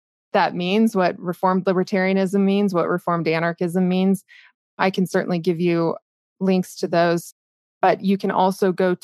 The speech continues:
to mere liberty dot com slash Romans thirteen to get a lot of that information from my website.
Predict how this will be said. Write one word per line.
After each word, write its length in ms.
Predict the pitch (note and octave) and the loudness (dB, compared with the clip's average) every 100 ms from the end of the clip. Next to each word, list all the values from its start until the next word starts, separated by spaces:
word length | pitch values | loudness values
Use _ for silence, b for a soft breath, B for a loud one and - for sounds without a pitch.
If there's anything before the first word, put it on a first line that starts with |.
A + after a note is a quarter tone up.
| - | 0
to 360 | F#3 F3 E3+ - _ _ | 2 2 0 -4 _ _
mere 260 | G3 F#3+ F#3+ | 0 2 4
liberty 320 | F#3 F3+ F3 | 2 0 0
dot 260 | E3+ E3+ - | 2 0 -2
com 300 | - E3 E3 | -2 0 -2
slash 440 | - F3+ D#3+ - | -2 0 0 -2
Romans 420 | F#3+ F3+ F#3+ F3+ | -2 0 2 0
thirteen 560 | - F#3+ G#3+ G3 F#3 F#3+ | 0 -2 0 -2 0 0
to 120 | F#3 | 0
get 260 | E3+ E3 A3+ - | 0 0 -2 -4
a 80 | E3+ | -2
lot 200 | D#3+ E3 | 0 -2
of 140 | G3 _ _ _ _ | -6 _ _ _ _
that 160 | - D#3+ | -4 0
information 640 | E3 D#3+ E3 E3 D#3+ - D#3+ | 0 -2 -2 0 -2 -4 -8
from 160 | F#3 | -8
my 120 | F3 | -6
website. 480 | F3 F3 F3+ - - | -6 -6 -8 -8 -8